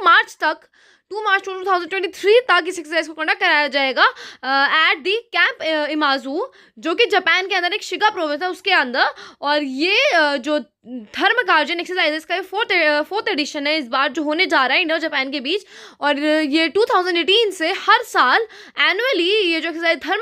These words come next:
गार्जन है दोनों कंट्रीज के बीच में होती आई, जिससे कि दोनों कंट्रीज एक दूसरे की टेक्टी-, अ, टेक्निक्स को, टैक्टिक्स को, अ, सीखें, एक दूसरे से चीज़ें इवॉल्व करें, प्लानिंग प्लॉटिंग की चीज़ें देखें, एग्जीक्यूशन के लेवल पे देखें कि जब एग्जीक्यूशन करना होता है तब,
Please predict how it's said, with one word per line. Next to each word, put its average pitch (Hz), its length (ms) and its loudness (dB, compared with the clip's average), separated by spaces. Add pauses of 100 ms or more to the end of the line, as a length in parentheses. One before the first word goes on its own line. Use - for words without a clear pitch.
गार्जन 294 320 0
है 320 60 -4
दोनों 349 240 -4
कंट्रीज 339 280 -4
के 359 60 -6
बीच 311 240 -4
में 415 220 0 (260)
होती 359 220 0
आई, 349 200 2
जिससे 370 220 -4
कि 403 80 0
दोनों 466 240 -6
कंट्रीज 349 280 -2
एक 339 80 -4
दूसरे 302 260 -8
की 370 100 0
टेक्टी-, 359 500 -2
अ, 302 100 4
टेक्निक्स 320 600 -4
को, 359 220 0
टैक्टिक्स 370 540 -4
को, 339 160 0 (400)
अ, 285 340 2
सीखें, 349 400 -2
एक 392 160 0
दूसरे 339 200 -6
से 359 140 -4
चीज़ें 330 400 -4
इवॉल्व 320 340 2
करें, 381 420 2
प्लानिंग 359 680 -2
प्लॉटिंग 359 420 0
की 370 80 -4
चीज़ें 349 260 -4
देखें, 349 220 -2
एग्जीक्यूशन 359 460 -2
के 392 60 2
लेवल 349 200 4
पे 330 100 -4
देखें 320 220 -4
कि 320 60 -6
जब 339 140 -4
एग्जीक्यूशन 311 460 -4
करना 339 220 0
होता 311 160 -2
है 330 140 -8
तब, 427 240 2